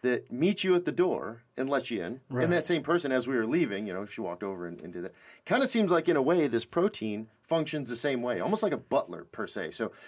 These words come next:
Speaker 1: when, when it's time to let something inside or outside of the cell, specifically, this protein gets activated and,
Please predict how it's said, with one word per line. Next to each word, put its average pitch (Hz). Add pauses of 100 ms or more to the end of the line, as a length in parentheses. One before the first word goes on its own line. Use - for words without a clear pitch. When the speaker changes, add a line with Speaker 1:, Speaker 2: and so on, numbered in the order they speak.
(160)
Speaker 1:
when, 135 (400)
when 147
it's 135
time 175
to 135
let 131
something 123
inside 135
or 110
outside 113
of 87
the 87
cell, 87 (300)
specifically, - (560)
this 151
protein 151
gets 135
activated 90
and, 85